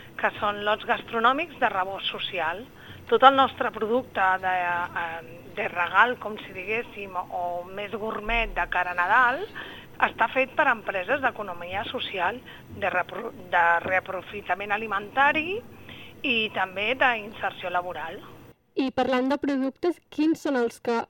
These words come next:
Speaker 2: més triomfen? Quins es venen més? Quins interessen?
Speaker 1: A veure, de, al dia a dia la gent valora molt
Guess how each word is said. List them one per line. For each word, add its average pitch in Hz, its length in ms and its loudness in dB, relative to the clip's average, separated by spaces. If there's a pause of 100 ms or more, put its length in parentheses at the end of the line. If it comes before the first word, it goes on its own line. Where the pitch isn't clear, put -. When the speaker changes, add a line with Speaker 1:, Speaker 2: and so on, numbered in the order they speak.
(240)
Speaker 2:
més 262 240 0
triomfen? 240 480 0
Quins 285 240 2
es 262 240 -2
venen 240 340 0
més? 220 260 0
Quins 254 200 -2
interessen? 220 720 -2 (180)
Speaker 1:
A 208 80 12
veure, 196 220 10 (240)
de, 233 100 6 (240)
al 208 240 10
dia 339 160 10
a 262 60 10
dia 320 280 6
la 226 220 2
gent 294 480 2
valora 214 400 6
molt 247 320 4